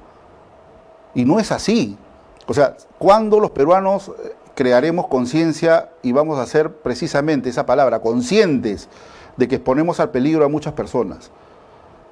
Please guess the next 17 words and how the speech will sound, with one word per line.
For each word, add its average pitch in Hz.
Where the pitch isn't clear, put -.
Obviamente, 160
esta 147
perso-, 160
esta, 143
este 143
personaje 143
que 120
está 147
inmerso 139
dentro 139
de, 117
del 117
audio, 135
hay 143
una 175
inconsciencia 160
total 170